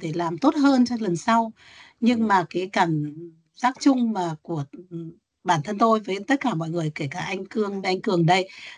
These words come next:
Speaker 1: chắc là cũng đồng quan điểm là rất hài lòng về cái chương trình đó và cũng
Speaker 2: Đúng.
Speaker 1: không ngờ được là nó
Speaker 2: Ừ.
Speaker 1: thành công đến thế.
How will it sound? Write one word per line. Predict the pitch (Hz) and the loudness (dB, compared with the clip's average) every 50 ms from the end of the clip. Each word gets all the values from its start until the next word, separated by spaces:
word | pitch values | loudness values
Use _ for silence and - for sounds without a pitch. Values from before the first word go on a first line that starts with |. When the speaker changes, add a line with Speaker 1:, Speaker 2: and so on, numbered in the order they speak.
| _ - | _ -18
Speaker 1:
chắc | - - - 233 254 | -10 -2 -2 0 0
là | 262 240 190 | 0 -2 -2
cũng | - 180 196 196 | -4 -4 0 0
đồng | 220 196 175 | 0 0 -2
quan | 156 190 202 202 | -6 -8 -8 -6
điểm | 190 190 175 151 143 151 | -4 -4 -4 -4 -6 -8
là | 170 170 165 156 147 151 - - - _ - _ _ _ _ - | -10 -10 -8 -8 -10 -12 -14 -20 -20 _ -20 _ _ _ _ -4
rất | - 277 339 339 _ | 0 0 0 0 _
hài | - - 240 180 170 | -6 -2 -2 0 0
lòng | 160 151 151 147 143 147 - | 0 -4 -4 -6 -8 -10 -10
về | 156 143 139 | -10 -10 -10
cái | - 175 156 | -10 -12 -10
chương | - 202 185 | -8 -8 -8
trình | 175 185 170 156 | -6 -6 -6 -4
đó | 143 147 147 143 170 - _ _ | -4 -4 -6 -8 -8 -12 _ _
và | - 170 | -8 -8
cũng | - - 190 | -6 -6 -8
Speaker 2:
Đúng. | 220 - | -4 2
Speaker 1:
không | 269 277 269 254 | 4 6 6 8
ngờ | 247 240 214 196 175 165 | 8 6 6 4 0 -4
được | 165 170 156 | -4 -6 -6
là | 156 160 | -8 -10
nó | 170 170 | -10 -10
Speaker 2:
Ừ. | 196 | -10
Speaker 1:
thành | 190 220 190 160 | -10 -10 -10 -8
công | - 220 220 220 190 | -8 -8 -8 -8 -8
đến | 185 185 175 208 | -10 -12 -10 -8
thế. | 214 226 202 185 190 214 302 | -8 -8 -8 -8 -8 -10 -12